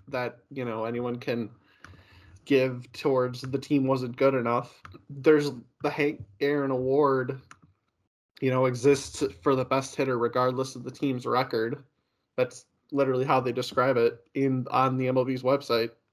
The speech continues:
you know, in preparing for this. Um, so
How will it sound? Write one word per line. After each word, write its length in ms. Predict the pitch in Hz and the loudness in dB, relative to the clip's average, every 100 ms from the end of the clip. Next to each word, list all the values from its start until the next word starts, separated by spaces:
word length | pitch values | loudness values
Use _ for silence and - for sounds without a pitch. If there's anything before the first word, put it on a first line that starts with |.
| _ _ _ _ _ _ _ _ _ - | _ _ _ _ _ _ _ _ _ -6
you 140 | 117 | -2
know, 160 | 120 113 | 0 0
in 80 | 117 | -2
preparing 440 | 127 135 135 127 | -4 0 0 0
for 120 | 123 | -2
this. 320 | 107 110 - - - - - - - _ - | 0 -2 -4 -14 -20 -20 -20 -20 -20 _ 0
Um, 560 | 120 120 117 113 107 - _ _ _ _ _ _ _ _ _ _ _ - - | 2 2 0 -6 -10 -16 _ _ _ _ _ _ _ _ _ _ _ -20 -14
so 420 | - 147 135 120 | 0 0 0 -2